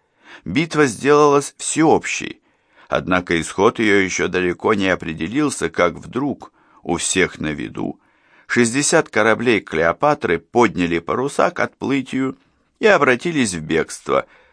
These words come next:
прокладывая себе путь сквозь гущу сражающихся,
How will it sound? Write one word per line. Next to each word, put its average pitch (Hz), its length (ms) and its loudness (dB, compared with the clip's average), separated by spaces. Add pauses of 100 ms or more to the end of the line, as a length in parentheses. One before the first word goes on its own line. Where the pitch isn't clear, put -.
(120)
прокладывая 101 720 2
себе 87 280 0
путь 107 280 -6
сквозь 87 360 -4
гущу 87 440 -6
сражающихся, 90 960 -4